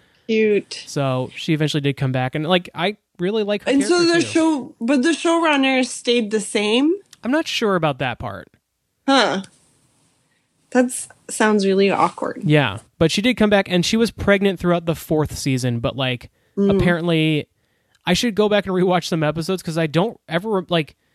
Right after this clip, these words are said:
Speaker 2: you know when you watch a show and you see somebody, you're like, "Oh, she's pregnant." Like, they are,
Speaker 1: Yeah.
Speaker 2: they're hiding her belly a lot, or she's wearing, like,
Speaker 1: Yeah,
Speaker 2: big
Speaker 1: or they
Speaker 2: coats.
Speaker 1: wear, like, baggy clothes, or
Speaker 2: Yeah.
Speaker 1: they'll stand in front of a
Speaker 2: Yeah.
Speaker 1: lamp or something.
Speaker 2: They did that with, uh, Zooey Deschanel on New Girl a lot that year that she was pregnant. Like, she,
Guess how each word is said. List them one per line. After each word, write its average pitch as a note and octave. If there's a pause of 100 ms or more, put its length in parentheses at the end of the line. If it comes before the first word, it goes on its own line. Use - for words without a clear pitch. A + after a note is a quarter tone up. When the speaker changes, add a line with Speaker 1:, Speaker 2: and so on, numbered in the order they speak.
(300)
Speaker 2:
you G#3
know C#4
when D#4
you C#4+
watch A3
a G3
show F3+
and E3+
you D#3+
see D3+
somebody, D#3
you're D#3
like, D#3
"Oh, C#3
she's C3+
pregnant." A2
Like, A#2+
they D3
are, -
Speaker 1:
Yeah. A#3
Speaker 2:
they're D#3+
hiding D#3+
her D3+
belly F3
a F#3+
lot, F#3+
or D#3+
she's D3+
wearing, D#3+
like, D3+
Speaker 1:
Yeah, A#3+
Speaker 2:
big A#3+
Speaker 1:
or A#3+
they B3+
Speaker 2:
coats. B3+
Speaker 1:
wear, B3+
like, A3+
baggy A3+
clothes, D4+
or C#4+
Speaker 2:
Yeah. -
Speaker 1:
they'll A#3
stand A#3+
in A#3+
front A3+
of G#3
a F#3+
Speaker 2:
Yeah. E3+
Speaker 1:
lamp G#3+
or E3
something. F3
Speaker 2:
They F3
did A3+
that G3
with, F#3+
uh, D#3
Zooey D#3
Deschanel C#3+
on C3
New B2+
Girl C3+
a C#3+
lot D3
that D3
year C#3+
that D3+
she D#3+
was D#3
pregnant. D#3
Like, C3+
she, C3